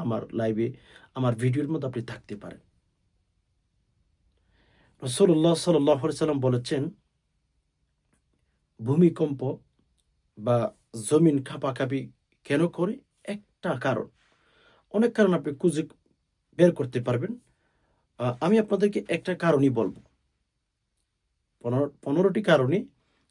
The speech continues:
ভূমিকম্প বা দুর্যোগ, এই যে আমাদের উপর বালা মুসিবত আসতেছে, এগুলো পনেরোটা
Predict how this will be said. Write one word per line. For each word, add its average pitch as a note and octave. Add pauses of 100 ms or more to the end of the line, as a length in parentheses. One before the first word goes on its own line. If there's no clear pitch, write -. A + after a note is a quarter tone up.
(120)
ভূমিকম্প D#3 (580)
বা B2+ (160)
দুর্যোগ, D#3 (480)
এই D#3+
যে D#3
আমাদের C#3
উপর C#3
বালা C3+
মুসিবত C3+
আসতেছে, G3+ (600)
এগুলো F#3
পনেরোটা G3